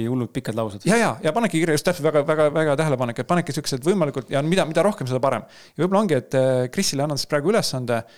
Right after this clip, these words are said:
Speaker 2: et, ähm, äh, võta see paberileht, hakka kirja panema kõik need pä-, teemad, mis sul pähe tulevad, äh, ära hinda, kas nad on suured, väiksed, kas nad on olulised, mitte, ära otsusta, mida sa nendega tegema hakkad, lihtsalt pane need teemad kõik kirja. Ja noh, ma ei tea, pane mingi viis minutit,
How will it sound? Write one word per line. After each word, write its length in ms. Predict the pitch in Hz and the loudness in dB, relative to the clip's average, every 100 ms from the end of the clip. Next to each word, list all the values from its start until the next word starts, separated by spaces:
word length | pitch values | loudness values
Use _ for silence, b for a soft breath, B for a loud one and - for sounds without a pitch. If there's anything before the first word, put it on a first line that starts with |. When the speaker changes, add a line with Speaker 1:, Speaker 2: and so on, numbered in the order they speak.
| B B - | B B -2
Speaker 2:
et, 400 | 135 120 - 127 | 0 0 -2 -2
ähm, 600 | 123 123 120 123 117 120 117 131 - | 0 0 0 -2 -4 -6 -10 -12 -14
äh, 320 | - 139 135 - - | -10 -8 -8 -10 -6
võta 160 | 180 156 | -2 0
see 60 | 143 | 0
paberileht, 340 | 165 180 180 | 0 -2 -4
hakka 160 | 143 139 | -6 -4
kirja 200 | 170 160 | -2 0
panema 240 | 151 139 143 | 0 -2 -4
kõik 160 | 170 | -6
need 80 | 127 | -4
pä-, 140 | 160 147 | -2 -2
teemad, 180 | 180 147 | -2 -2
mis 140 | 131 135 | -4 -6
sul 80 | |
pähe 160 | 170 151 | -4 -2
tulevad, 400 | 175 175 131 120 - | 0 0 0 -4 -12
äh, 480 | _ _ _ _ 135 | _ _ _ _ -4
ära 220 | 123 147 143 | -2 0 0
hinda, 260 | 196 165 127 | 0 0 0
kas 160 | 127 127 | -2 -4
nad 140 | 120 | -6
on 240 | 120 120 120 | -6 -6 -6
suured, 240 | 160 139 | -4 -2
väiksed, 300 | 139 170 127 | -2 -4 -6
kas 80 | 117 120 | -10 -4
nad 80 | 147 | -2
on 80 | |
olulised, 180 | 147 120 143 | -2 -2 -8
mitte, 240 | 165 135 117 139 | -6 -6 -4 -2
ära 160 | 139 131 | 0 2
otsusta, 320 | 151 160 135 127 | 0 -2 -6 -6
mida 160 | 127 | -6
sa 140 | 120 127 | -6 -6
nendega 180 | 117 151 | -6 -4
tegema 180 | 151 123 | -4 -6
hakkad, 160 | 120 | -6
lihtsalt 220 | 135 123 127 | -8 -8 -6
pane 140 | 120 | -6
need 80 | 110 - | -6 -8
teemad 180 | 120 107 | -8 -8
kõik 100 | 110 135 | -10 -10
kirja. 180 | 101 98 b b b b _ | -10 -12 b b b b _
Ja 80 | 135 | -8
noh, 20 | |
ma 80 | 143 | -2
ei 80 | 143 | -2
tea, 80 | 107 - | -2 -4
pane 160 | 151 131 | -4 -2
mingi 220 | 127 135 | -6 -6
viis 160 | 143 | -4
minutit, 320 | 127 104 113 | -6 -8 -12